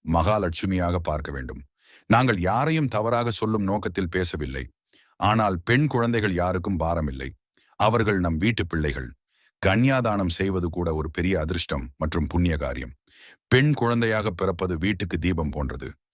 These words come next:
நம் புராணங்களில் சொல்லப்பட்டிருக்கிறது. இந்து மதத்தின் கருட புராணத்தின்படி ஒரு ஆத்மா தன் கர்ம வினைக்கு ஏற்ப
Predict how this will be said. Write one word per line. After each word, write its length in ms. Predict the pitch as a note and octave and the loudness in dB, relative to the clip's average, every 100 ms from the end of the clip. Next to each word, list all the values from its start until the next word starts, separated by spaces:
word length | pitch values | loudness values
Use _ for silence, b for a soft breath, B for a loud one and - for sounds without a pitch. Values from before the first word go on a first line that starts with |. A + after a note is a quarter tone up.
| _ _ | _ _
நம் 160 | E2 D2+ | 0 0
புராணங்களில் 680 | - G2 G#2 G2+ F2 F2 E2 | 2 2 2 2 0 0 0
சொல்லப்பட்டிருக்கிறது. 800 | D#2+ D#2+ D2+ D2 C#2 C#2 C2+ B1+ - _ _ _ - | -2 -2 -4 -4 -6 -8 -8 -12 -16 _ _ _ 0
இந்து 300 | F#2 A#2+ C3 | 4 6 4
மதத்தின் 460 | A#2+ G#2 F2 G#2 F2 | 2 0 0 0 0
கருட 320 | E2+ F2+ G2 | 2 2 2
புராணத்தின்படி 760 | E2+ E2+ F#2 F2+ D2+ D2 C#2+ F2 D2+ - _ _ - | 0 0 0 0 -2 -4 -2 -2 -2 -8 _ _ 0
ஒரு 160 | E2+ D#2 | 2 4
ஆத்மா 340 | F2+ F#2+ F#2 E2+ | 2 0 -2 -2
தன் 220 | D#2+ D#2 | 0 -2
கர்ம 320 | D#2 E2+ F#2+ | 0 0 0
வினைக்கு 360 | E2+ E2 D#2+ D2+ | 0 0 -2 -2
ஏற்ப 320 | D2+ D#2 D#2 | -2 -2 -2